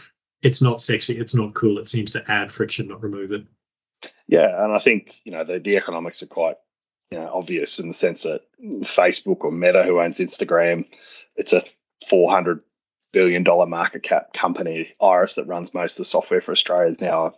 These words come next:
Speaker 2: one point two billion dollar company as of this week. Um, so the, just the sheer amount of capital they have to spend on U I and the cloud computing and the infrastructure, and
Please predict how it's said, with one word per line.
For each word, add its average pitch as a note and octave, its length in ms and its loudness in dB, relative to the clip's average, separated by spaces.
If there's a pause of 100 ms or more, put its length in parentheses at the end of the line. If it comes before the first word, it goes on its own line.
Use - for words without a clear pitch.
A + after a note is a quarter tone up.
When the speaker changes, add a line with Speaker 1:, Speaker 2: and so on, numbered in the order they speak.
(140)
Speaker 2:
one - 160 -2
point - 340 -2
two F#2+ 220 2
billion F2 260 2
dollar E2+ 180 4
company F2+ 360 -2
as E2+ 140 -4
of D#2+ 80 -4
this - 240 0
week. E2 380 0 (460)
Um, F2 360 2
so F#2+ 280 4
the, - 120 0
just - 400 -2
the G#2+ 100 4
sheer - 320 2
amount G#2 200 4
of - 40 -6
capital F#2+ 640 -2 (440)
they F#2+ 160 2
have G2 320 -2
to - 120 -12
spend F2+ 320 -6
on F2 280 -8 (800)
U F2+ 140 0
I A#2 300 4
and E2+ 160 -8
the - 60 -20
cloud G#2+ 340 0
computing G#2 560 -8
and E2 80 -14
the F#2+ 100 -4
infrastructure, F#2+ 800 -2
and E2 140 -8